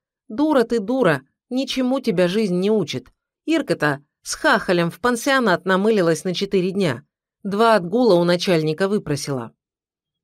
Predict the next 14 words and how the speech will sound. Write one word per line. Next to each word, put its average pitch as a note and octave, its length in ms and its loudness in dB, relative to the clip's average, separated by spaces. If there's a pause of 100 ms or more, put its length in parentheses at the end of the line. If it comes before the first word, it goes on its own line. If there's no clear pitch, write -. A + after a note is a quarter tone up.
(140)
А C#3+ 180 -4
в D3 40 -2
этот C4+ 300 0
раз C#3+ 300 -2 (260)
сразу D#4+ 480 0
поняла E3+ 380 0
Ирка, G#3+ 320 0
что D#3+ 180 -6
с D#3 100 -6
мамой G#3+ 300 0
больной E3+ 420 0
номер F3 300 0
не G3 140 -4
прокатит, D#3+ 580 -4